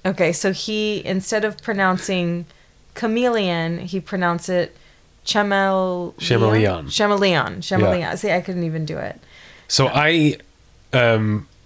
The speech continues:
Speaker 2: longtime Battleship Retention listeners know, that's my old podcast, that I had a s-, similar thing to this that happened on the show, where I said, "Let's segue into the next topic."
Speaker 1: Mm.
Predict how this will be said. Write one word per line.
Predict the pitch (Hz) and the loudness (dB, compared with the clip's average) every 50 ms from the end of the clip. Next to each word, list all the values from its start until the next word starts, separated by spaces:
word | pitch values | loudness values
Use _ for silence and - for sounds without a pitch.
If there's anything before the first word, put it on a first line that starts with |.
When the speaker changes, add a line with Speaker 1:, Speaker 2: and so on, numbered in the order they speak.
| _ - - _ _ - - - _ _ - | _ -20 -20 _ _ -20 -20 -20 _ _ 2
Speaker 2:
longtime | 135 139 147 147 139 143 135 120 | 4 4 4 4 4 4 4 4
Battleship | 120 120 120 113 - 117 104 | 6 4 4 4 2 0 0
Retention | 107 - 113 110 98 104 104 | 0 2 2 2 2 2 2
listeners | 101 98 - - 98 98 95 90 | 2 2 0 0 0 0 0 0
know, | 104 98 92 87 95 92 - | 0 0 0 0 -2 -2 0
that's | - 104 - 110 | -2 0 2 2
my | 101 | 2
old | 98 98 95 101 | 2 0 -2 -2
podcast, | - - 95 87 - 92 87 90 - | -2 -2 -2 -2 -2 -4 -4 -2 0
that | - 110 | 2 2
I | 117 127 131 127 120 117 - - - | 4 4 4 4 2 2 0 -2 0
had | - 113 123 110 | 2 2 4 4
a | 110 | 2
s-, | 104 - - - - _ - - - - - | 2 0 -2 -6 -10 _ -20 -20 -20 -8 -2
similar | - - 151 139 131 123 113 | 0 2 4 6 6 4 4
thing | - - 117 107 98 | 4 2 2 0 2
to | - - 113 | 2 2 2
this | 101 107 101 - - | 4 4 2 2 0
that | - 113 95 | 0 2 2
happened | 110 - - 104 101 - - | 2 2 2 0 -4 -2 0
on | 117 110 107 101 98 | 2 4 4 4 2
the | 101 98 | 2 2
show, | - - 117 98 87 73 65 - - - - - - - - - - - - - - - - - - - - - - - - - - - | 2 4 2 2 0 -2 -6 -8 -10 -12 -16 -20 -20 -20 -20 -20 -20 -20 -20 -20 -20 -20 -20 -20 -20 -20 -20 -20 -20 -20 -20 -20 -6 0
where | 113 110 104 104 104 95 | 2 4 6 6 4 4
I | 98 104 107 | 4 4 4
said, | 101 - - 127 113 107 107 104 101 92 113 113 - - - | 4 4 4 4 4 6 4 4 4 2 2 0 0 -2 -4
"Let's | 127 113 113 107 - - - - - - - - - - - - - - - - | 0 2 2 2 2 2 2 2 2 2 0 -2 -4 -10 -20 -20 -20 -20 -10 -4
segue | - - - - 139 131 120 117 107 | 0 0 2 4 6 6 6 6 6
into | 113 107 104 - 110 | 4 2 2 2 2
the | 104 104 | 2 2
next | 101 101 98 - - - | 2 2 2 0 -2 0
topic." | - 101 - - 226 | 0 0 0 0 -2
Speaker 1:
Mm. | 226 226 226 220 208 202 190 180 170 156 156 160 | -4 -2 -2 -2 -2 -2 -2 -2 -4 -4 -6 -8